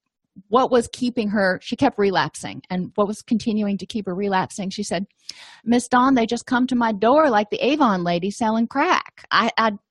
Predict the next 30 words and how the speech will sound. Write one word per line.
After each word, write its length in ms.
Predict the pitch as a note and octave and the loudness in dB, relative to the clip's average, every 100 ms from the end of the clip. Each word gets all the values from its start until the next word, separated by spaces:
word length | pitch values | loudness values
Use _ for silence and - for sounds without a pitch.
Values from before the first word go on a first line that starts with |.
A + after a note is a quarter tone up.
| _ _ | _ _
don't 220 | A#3 G3+ | -2 0
know 100 | A#3+ | 2
what 240 | B3+ B3+ - | 2 2 2
to 80 | D4+ | 2
do." 300 | G4+ G#4 F#3+ - - - - - | 4 4 2 -4 -20 -20 -8 0
And 120 | D4+ | 2
I'm 120 | D4+ | 2
like, 220 | D4+ D4+ - | 0 -4 -6
"Okay, 300 | C5+ - E4 G#4 - | -2 2 2 2 -6
well, 200 | - C#4 | 0 2
<laughs> 60 | E4 | 2
that's 220 | E4+ G4+ | 0 -2
something 520 | - A4 E4+ D4 A#3 - | 2 0 2 0 0 0
definitely 580 | G#3+ C#4 D#4 C4+ D3 G#3+ | 0 0 -2 -4 -4 -4
doable 540 | C4 E4 G3 - F#3+ | -2 0 0 0 0
if 80 | F#3 | 0
somebody," 420 | - A3+ A3+ A3+ _ _ _ _ G3+ | -2 -2 -2 -6 _ _ _ _ -10
because 400 | A#3+ A#3 A#3+ A3+ - - - | -6 0 0 -2 -10 -20 -4
not 240 | A#3 B3 C4 | 2 4 4
only 220 | C#4 B3+ | 4 2
did 120 | A3+ | -2
she 200 | - A#3+ | -2 0
not 240 | A3+ G#3+ | 2 0
have 120 | G#3+ G3+ | 0 -4
the 100 | G#3+ | -6
social 360 | - G#3 A3 | -4 -4 -4
skills 680 | A3 G3 F#3+ G3 G3+ - - - | -6 -2 -2 -2 -6 -12 -18 -14
to 100 | F#3+ | -6
say 180 | F#3+ D#3 | -2 0
no 460 | E3 F3+ D#3+ F#3 | 2 4 4 2